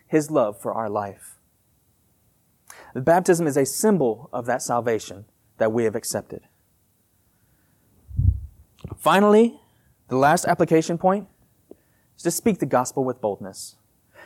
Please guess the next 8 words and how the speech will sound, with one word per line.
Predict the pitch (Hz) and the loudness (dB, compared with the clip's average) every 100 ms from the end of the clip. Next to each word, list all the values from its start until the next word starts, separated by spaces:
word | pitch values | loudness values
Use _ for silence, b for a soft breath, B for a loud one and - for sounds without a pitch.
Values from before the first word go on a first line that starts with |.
| B | B
Speak | - 214 214 | 0 2 2
the | |
gospel | 202 180 165 170 | 4 4 4 2
with | 160 165 | 0 2
boldness | 147 143 143 147 | 4 4 2 -2
to | - | 0
lost | 156 123 135 - | 2 2 0 -2
people, | 170 - 247 | -2 -2 -6